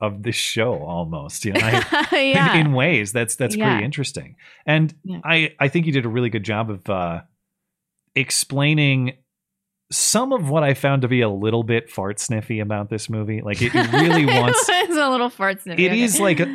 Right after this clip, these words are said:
Speaker 1: it's just a hair kind of, I don't know, pretentious in that way, i-, if I'm gonna be
Speaker 2: Yeah.
Speaker 1: a little bit critical. But don't worry, this is not,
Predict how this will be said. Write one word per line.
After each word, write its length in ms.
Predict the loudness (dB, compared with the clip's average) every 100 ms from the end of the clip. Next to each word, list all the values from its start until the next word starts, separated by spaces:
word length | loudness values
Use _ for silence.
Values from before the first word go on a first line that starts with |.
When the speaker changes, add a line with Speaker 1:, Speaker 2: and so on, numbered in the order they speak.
| -4
Speaker 1:
it's 180 | -4 -2
just 280 | 0 0 2
a 80 | 0
hair 500 | 2 2 4 2 0
kind 220 | 0 0
of, 200 | 0 -4 _ _ _ -8
I 140 | -4
don't 140 | -4
know, 260 | -4 -10 -10
pretentious 600 | -6 -4 -2 -2 -4 -2
in 120 | -2
that 180 | -2 -2
way, 320 | -2 -2 -2 -4
i-, 180 | -6
if 100 | -4
I'm 120 | -2 0
gonna 160 | 0
be 80 | 0
Speaker 2:
Yeah. 80 | -2
Speaker 1:
a 20 |
little 320 | -2 0 0
bit 180 | 0 -2
critical. 360 | -2 -2 0 -2
But 120 | 0
don't 220 | -2 -2
worry, 260 | -2 0 0
this 180 | -2 -2
is 120 | 0
not, 280 | 0 0